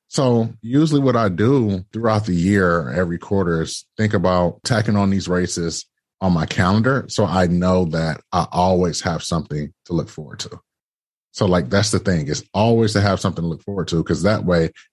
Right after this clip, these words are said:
it's not necessarily relying on something that's in the moment or a fleeting feeling with motivation. It's more of like, "Well, this is my duty because these are the races that I have. These are the races I've already paid for. I've already paid for flights and things of that sort. So I have an obligation to myself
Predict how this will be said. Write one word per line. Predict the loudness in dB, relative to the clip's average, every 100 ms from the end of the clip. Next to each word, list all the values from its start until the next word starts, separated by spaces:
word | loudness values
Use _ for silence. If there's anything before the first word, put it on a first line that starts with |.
| -6
it's | 0
not | 2 2
necessarily | -2 -2 0 0 0
relying | 0 0 2 2 0
on | -2
something | -4 -4 -2
that's | -4 -2
in | -4
the | -4
moment | -2 2 2 2
or | 0
a | -2
fleeting | -2 -2 -2
feeling | 0 0 0
with | -4 -8
motivation. | -16 -20 -2 0 2 0 0 -4 -20 -14 -2
It's | 2
more | 4 2 2
of | 2
like, | 2 0 -2 -14 -8
"Well, | -2
this | 0 0
is | -2
my | -2 -2
duty | 0 0 0
because | -2 -6 -6 -6 -8 -12 _
these | 0 2 2
are |
the | 2
races | 2 2 0
that | -2 0
I |
have. | 0 0 2 0 -2 -6 _ _ _
These | -2 0
are | 0
the |
races | 0 -2 -2 -6
I've | -2
already | 0 0 -2
paid | -2 0 2 0
for. | 0 0 0 -2 -6 _ _ -10
I've | -10 -4
already | 0 2 0
paid | 0 0 2 0
for | 0 0 2 0 -2
flights | -4 -2 -2 -2
and | -6
things | -4 -2
of | -2
that | -2
sort. | 0 0 0
So | -2
I | 0
have | 0
an | -2
obligation | 0 2 2 0 -2
to | -6
myself | -6 -4 0 2 2 -2